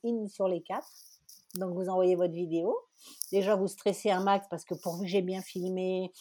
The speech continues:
pourvu qu'ils râlent pas, parce que là, à un moment donné, il y avait des H S P U, je me souviens, heu, heu, c'est, j'ai, j-, bon, voilà, on me voyait,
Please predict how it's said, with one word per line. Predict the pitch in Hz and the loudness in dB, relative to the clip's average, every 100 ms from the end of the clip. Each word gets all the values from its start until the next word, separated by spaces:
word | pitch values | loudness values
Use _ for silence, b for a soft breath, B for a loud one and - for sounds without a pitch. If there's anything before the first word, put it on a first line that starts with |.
| B B - | B B -2
pourvu | 175 185 208 | 0 0 0
qu'ils | 196 185 | 2 4
râlent | 196 - | 2 2
pas, | 202 | 0
parce | 196 - | 0 -2
que | 196 | 2
là, | 196 | 4
à | - | 6
un | - | 8
moment | 196 196 | 6 4
donné, | 185 185 196 | 4 6 8
il | |
y | 185 | 8
avait | 180 | 8
des | 175 | 8
H | 190 - | 6 4
S | 196 - | -6 0
P | 185 | 2
U, | 196 | 2
je | 196 | -2
me | 175 | -6
souviens, | 156 175 170 180 185 170 151 - b b b _ _ _ - 208 | -6 -8 -6 -6 -8 -10 -12 -16 b b b _ _ _ -12 -4
heu, | |
heu, | 202 185 175 170 170 170 165 156 151 160 - - _ _ - | -2 0 -2 -2 -2 -4 -6 -10 -12 -16 -20 -20 _ _ -20
c'est, | - - 175 | -20 -14 -10
j'ai, | 175 180 165 | -4 -4 -4
j-, | - - | -8 -10
bon, | 156 | -6
voilà, | 185 190 185 | -2 0 0
on | |
me | 170 | 0
voyait, | 180 180 | -2 -2